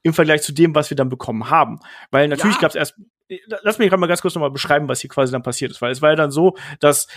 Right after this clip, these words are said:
Speaker 1: erstmal hat Becky Lynch ja Carmella aus dem Weg geräumt, auch, äh, ganz klar gemacht, wer hier der, der Man im Ring ist und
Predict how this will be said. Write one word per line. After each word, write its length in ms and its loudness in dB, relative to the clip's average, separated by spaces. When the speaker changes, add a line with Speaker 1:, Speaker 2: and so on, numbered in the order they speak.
Speaker 1:
erstmal 400 4
hat 120 -8
Becky 220 0
Lynch 260 2
ja 240 4
Carmella 360 2
aus 280 2
dem 180 -2
Weg 160 2
geräumt, 520 2
auch, 400 0
äh, 160 -6
ganz 280 0
klar 220 2
gemacht, 300 -4
wer 80 4
hier 180 -2
der, 320 2
der 160 4
Man 400 4
im 160 0
Ring 260 2
ist 360 4
und 300 -10